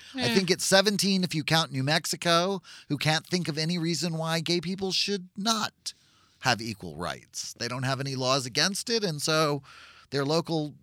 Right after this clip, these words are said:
Speaker 1: I don't know, whoever hands out the marriage licenses decided they would start handing out marriage licenses to gay people 'cause there's no law that says you can't.
Speaker 2: Is
Speaker 1: And
Speaker 2: there anyone
Speaker 1: there
Speaker 2: in New
Speaker 1: are
Speaker 2: Mexico trying to stop it?
Speaker 1: I think it's in court now, but,
Speaker 2: Okay.
Speaker 1: uh, but yeah, it was, I thought that was really cool. They were like, "Uh, we don't actually have a rule against this, so,
Speaker 2: Okay.
Speaker 1: uh, yeah, we're gonna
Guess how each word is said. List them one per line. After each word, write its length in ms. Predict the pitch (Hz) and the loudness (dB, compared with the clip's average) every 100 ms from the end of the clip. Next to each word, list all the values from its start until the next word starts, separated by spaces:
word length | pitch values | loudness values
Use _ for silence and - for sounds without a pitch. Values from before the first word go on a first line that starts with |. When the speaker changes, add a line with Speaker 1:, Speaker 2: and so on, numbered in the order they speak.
| 85 120 - _ _ _ - | -20 -20 -20 _ _ _ -4
Speaker 1:
I 120 | 110 | -4
don't 120 | 117 | -4
know, 200 | 80 82 | -6 -4
whoever 340 | 135 127 123 | -2 -2 -2
hands 320 | 110 139 127 143 | -2 -2 2 2
out 180 | 160 | 2
the 80 | 135 | 2
marriage 340 | 117 110 101 101 | 0 0 0 0
licenses 840 | 98 104 117 - 196 220 202 - - - _ | 2 0 -2 0 0 0 -2 -8 -10 -20 _
decided 500 | 156 147 139 147 160 | -4 2 4 4 2
they 100 | 143 | 0
would 160 | 156 160 | 0 -2
start 220 | 160 156 | -2 0
handing 320 | 156 170 165 | 0 -2 -4
out 120 | 160 | -4
marriage 300 | 151 165 196 | -4 -4 -4
licenses 480 | 160 123 113 123 131 | 0 -2 -2 -6 -6
to 80 | - | -6
gay 180 | 131 185 | -4 -2
people 240 | 180 139 | -2 -4
'cause 180 | 139 131 | -6 -4
there's 200 | 127 101 | -4 -4
no 160 | 98 113 | -4 -2
law 220 | 117 131 | -2 -2
that 160 | 113 | -2
says 200 | - 120 | -6 -6
you 60 | 98 | -6
can't. 420 | - 131 185 143 | -4 -2 -2 -2
Speaker 2:
Is 80 | 131 | 0
Speaker 1:
And 60 | 127 | 4
Speaker 2:
there 120 | 147 | 8
anyone 280 | 156 165 151 | 8 8 6
Speaker 1:
there 80 | 147 | 6
Speaker 2:
in 40 | |
New 60 | 143 | 6
Speaker 1:
are 40 | |
Speaker 2:
Mexico 380 | 143 143 143 143 | 8 6 6 2
trying 300 | 131 135 135 | 4 4 4
to 80 | 117 | 2
stop 340 | - 127 120 | 2 4 4
it? 160 | 139 147 - - | 2 -4 -8 2
Speaker 1:
I 100 | 190 | 2
think 320 | - 247 233 | 4 -2 0
it's 220 | 202 - | 0 0
in 160 | 165 139 | -2 -2
court 360 | - 135 143 - | -2 0 0 -2
now, 360 | 147 165 170 143 | -2 0 -2 0
but, 260 | 127 123 | 2 2
Speaker 2:
Okay. 100 | 107 | 2
Speaker 1:
uh, 240 | 120 120 117 | 0 2 0
but 220 | 139 143 | 0 2
yeah, 260 | 160 127 95 | 4 4 4
it 80 | |
was, 140 | 127 135 | -2 0
I 100 | 143 | 0
thought 220 | 165 156 | 0 0
that 120 | 151 | 0
was 160 | 135 131 | 0 -2
really 220 | 160 151 | -2 -2
cool. 240 | 131 175 | -4 -2
They 80 | 147 | 0
were 100 | 127 | 0
like, 240 | 127 120 - | 0 -2 -2
"Uh, 360 | 123 139 143 | -2 0 0
we 80 | 143 | -2
don't 160 | 170 196 | -4 -2
actually 340 | 190 - 180 | -2 -4 -4
have 120 | 156 143 | -4 -4
a 60 | |
rule 240 | 117 131 127 | -4 -4 -4
against 420 | 104 101 127 - | -4 -4 -4 -8
this, 240 | 190 220 | -8 -6
so, 240 | - - - | -6 -4 -2
Speaker 2:
Okay. 220 | 147 147 | 0 0
Speaker 1:
uh, 280 | 151 156 156 | 0 2 0
yeah, 220 | 196 220 | -2 -4
we're 140 | 135 | -6
gonna 340 | 127 135 139 | -6 -6 -6